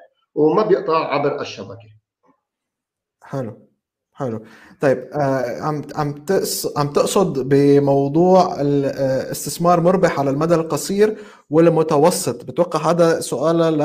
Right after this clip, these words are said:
Speaker 2: للموضوع اللي كنا عم نحكي فيه قبل، موضوع البث الفضائي والتلفزيوني بهالنقطة.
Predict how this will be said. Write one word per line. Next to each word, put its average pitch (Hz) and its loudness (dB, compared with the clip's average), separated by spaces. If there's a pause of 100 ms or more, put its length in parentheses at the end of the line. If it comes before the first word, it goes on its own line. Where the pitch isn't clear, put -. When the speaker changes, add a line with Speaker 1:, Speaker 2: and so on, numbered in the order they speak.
(320)
Speaker 2:
للموضوع 139 -2
اللي 156 0
كنا 151 -6
عم 139 -4
نحكي - -6
فيه 151 -4
قبل، 127 -2 (400)
موضوع 131 2
البث 127 -4
الفضائي 143 2
والتلفزيوني 131 2
بهالنقطة. 113 -10